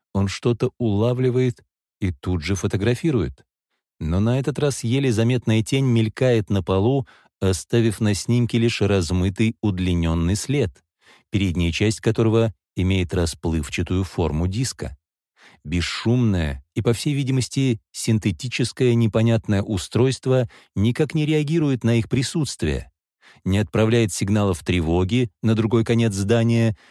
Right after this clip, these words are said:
не производит никаких звуков, лишь удирает от них на полной скорости.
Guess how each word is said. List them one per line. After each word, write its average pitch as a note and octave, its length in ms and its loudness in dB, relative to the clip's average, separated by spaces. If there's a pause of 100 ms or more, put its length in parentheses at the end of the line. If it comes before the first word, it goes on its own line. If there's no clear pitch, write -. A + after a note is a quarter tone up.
(140)
не G2+ 160 2
производит C#3 580 0
никаких D#3 360 0
звуков, B2 640 -2 (300)
лишь F#2 360 -2
удирает A#2 760 2
от F2+ 180 -2
них G2 320 -2
на G#2+ 140 2
полной D2+ 420 -2
скорости. - 720 -4